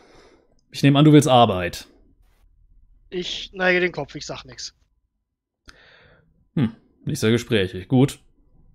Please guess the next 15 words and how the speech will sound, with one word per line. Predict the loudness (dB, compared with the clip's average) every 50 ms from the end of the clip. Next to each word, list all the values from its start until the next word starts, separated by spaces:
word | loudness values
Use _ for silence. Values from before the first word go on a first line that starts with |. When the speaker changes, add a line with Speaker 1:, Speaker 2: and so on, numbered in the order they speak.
| _ _ _ _ _ _ _ _ _ _ _ _ _ _ _ _ _ 0
Speaker 1:
Der | 0 0 0 -2
kramt | -4 -2 0 2 2 2
so | 2 0
ein | 0 0
bisschen, | 0 -4 -4 0 2 2 2 2 2 -2 -4 -6
also | -6 -4
er | -4
schaut | 0 2 2 2 2
auf | -2 -2
so | 0 0
ein | 0 0 -2 -4 -8 -6 -2
Datenpad | 0 0 0 0 -2 0 0 -2 0 0
mal | -2 -2
kurz. | 0 0 0 0 0 -4 -10 -18 -20 _ _ _ _ _ _
Hm. | -8 -6 -2 0 0 0